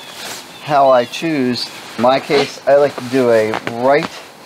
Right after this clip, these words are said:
lay, which means my feet are to the right. <laughs> I can already feel the warmth on my back. That is pretty awesome. Feels pretty good, but, uh, I am super hungry. So I don't know about you,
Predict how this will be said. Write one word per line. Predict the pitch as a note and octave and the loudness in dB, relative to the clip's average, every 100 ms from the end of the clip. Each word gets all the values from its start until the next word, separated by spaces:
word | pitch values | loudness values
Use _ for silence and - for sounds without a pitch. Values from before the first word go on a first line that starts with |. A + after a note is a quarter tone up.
| - | -6
lay, | A#2+ A#2 A2+ C3+ | 2 4 4 0
which | E3 A#2+ - | -4 -8 -2
means | C3 B2+ C3 | 0 0 0
my | B2+ | -4
feet | A#2+ D#3 D3 - | -2 -4 -4 -2
are | C3+ | -4
to | - C#3+ | -2 -2
the | B2 | 0
right. | B2+ F#3 G3 - - - - - - - - - - | 2 0 0 -6 -20 -20 -20 -20 -20 -20 -20 -20 -6
<laughs> | |
I | C3 - - - - A#2 | -6 -6 -14 -20 -10 -6
can | A#2 B2+ | -2 0
already | B2+ B2+ B2+ | 2 0 -2
feel | A#2 C3+ B2 | -4 -2 -2
the | A2+ | -4
warmth | A2+ C3+ C3 - - | -2 -2 -2 -8 -6
on | A2 | -4
my | G2+ | -4
back. | F2+ A2+ G2+ - - - - - | -2 0 0 -4 -16 -20 -14 -8
That | B2 | -6
is | A2+ | -6
pretty | C#3 A#2+ | -4 0
awesome. | A#2+ B2 A2 A2 - - - - - - - | 0 0 -4 -10 -12 -20 -20 -20 -20 -20 -12
Feels | F#3+ G3+ F3+ | -8 -8 -10
pretty | - E3+ C#3 | -10 -8 -6
good, | B2+ B2+ A2 G#2 G2+ - | -2 0 0 -4 -10 -4
but, | A#2 A#2 | 0 2
uh, | A#2 A2+ A2 A2 - - - - - | 2 2 2 -2 -10 -20 -20 -20 -2
I | C#3+ F3+ F#3+ B2+ A#2 - | 2 4 2 0 -6 -10
am | C3+ | -8
super | A#2+ E3+ D3+ B2+ | -6 -4 -2 0
hungry. | D3 C3+ G#2+ F#2 - - | 0 -2 -4 -6 -14 -20
So | - - A#2 A2+ | -8 0 2 2
I | C#3+ | 2
don't | E3+ | 0
know | |
about | D#3 B2+ A#2+ | 2 0 -2
you, | C#3+ F3 D3 C3 | -2 0 2 0